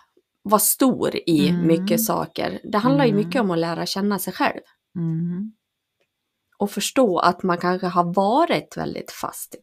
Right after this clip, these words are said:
Speaker 1: traditionerna.
Speaker 2: Jag
Speaker 1: Och att
Speaker 2: brukar
Speaker 1: det kanske
Speaker 2: säga
Speaker 1: inte
Speaker 2: att
Speaker 1: är så viktigt något längre.
Speaker 2: Jag brukar säga att det är små människor som har små problem.
Speaker 1: Mm.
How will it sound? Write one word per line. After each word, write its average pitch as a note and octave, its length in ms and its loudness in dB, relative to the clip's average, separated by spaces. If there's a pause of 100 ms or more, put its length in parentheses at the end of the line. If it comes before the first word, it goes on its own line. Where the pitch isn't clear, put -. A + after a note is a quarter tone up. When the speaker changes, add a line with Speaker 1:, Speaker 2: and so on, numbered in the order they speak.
Speaker 1:
traditionerna. - 840 -8
Speaker 2:
Jag D3 80 2
Speaker 1:
Och F3+ 100 10
att - 0 -
Speaker 2:
brukar - 20 10
Speaker 1:
det - 60 2
kanske G#3 200 8
Speaker 2:
säga F3+ 240 12
Speaker 1:
inte G#3 160 4
Speaker 2:
att - 120 4 (200)
Speaker 1:
är E4 40 6
så - 200 -2
viktigt - 760 -4
något - 180 -4
längre. - 340 -8 (240)
Speaker 2:
Jag D3+ 120 -6
brukar F#3+ 260 0
säga D3+ 180 -2
att - 180 -6
det D#3 60 0
är D3+ 40 2
små G#3 520 4
människor C#3+ 640 -2
som D3 200 -4
har C#3+ 80 -2
små D3 360 -2
problem. - 640 -8
Speaker 1:
Mm. F3+ 380 0